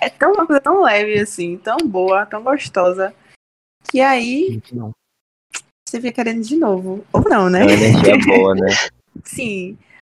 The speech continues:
Speaker 1: Ah, se eu
Speaker 2: Fica
Speaker 1: pudesse, eu
Speaker 2: querendo de novo,
Speaker 1: dançava
Speaker 2: né?
Speaker 1: todo ano, mas,
Speaker 2: Ai,
Speaker 1: né?
Speaker 2: foi bom dançar, mas assim,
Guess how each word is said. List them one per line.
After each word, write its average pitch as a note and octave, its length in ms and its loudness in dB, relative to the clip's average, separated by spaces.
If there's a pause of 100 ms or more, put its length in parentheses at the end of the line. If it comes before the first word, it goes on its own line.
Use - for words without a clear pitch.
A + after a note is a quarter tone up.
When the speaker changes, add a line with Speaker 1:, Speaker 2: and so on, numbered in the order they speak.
(240)
Speaker 1:
Ah, G3 180 0
se A#3+ 140 -8
eu A#3+ 60 -6
Speaker 2:
Fica G3+ 100 -6
Speaker 1:
pudesse, - 200 -2
eu - 40 -6
Speaker 2:
querendo - 80 -4
de A3+ 60 -2
novo, A3+ 80 -6
Speaker 1:
dançava A3 160 -4
Speaker 2:
né? A3+ 60 -6 (100)
Speaker 1:
todo B3+ 160 -2
ano, F#3 420 -6
mas, F#3 500 -8 (1000)
Speaker 2:
Ai, A#2+ 240 -2
Speaker 1:
né? G#3 60 -6
Speaker 2:
foi A2+ 100 -2
bom C3 220 -4
dançar, A#2 580 -8
mas G2+ 220 -4
assim, A2+ 140 -10